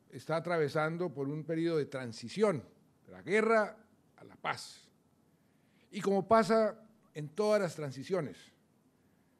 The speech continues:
la gente se demora en asimilar los cambios, en entender lo que está sucediendo. Y este periodo,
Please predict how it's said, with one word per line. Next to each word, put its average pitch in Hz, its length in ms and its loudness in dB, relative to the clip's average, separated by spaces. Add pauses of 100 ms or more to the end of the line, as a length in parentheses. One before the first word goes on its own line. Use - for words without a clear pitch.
(420)
la 143 160 -6
gente 175 360 -2
se 151 180 -6
demora 156 680 -2 (1000)
en 123 380 -8 (300)
asimilar 120 560 -4
los 160 160 -2
cambios, 117 420 -4 (720)
en 139 80 -10
entender 139 720 0 (720)
lo 117 100 -18
que - 100 -16
está 139 180 -8
sucediendo. 117 560 -8 (1700)
Y 165 100 -4
este 214 200 2
periodo, 185 680 4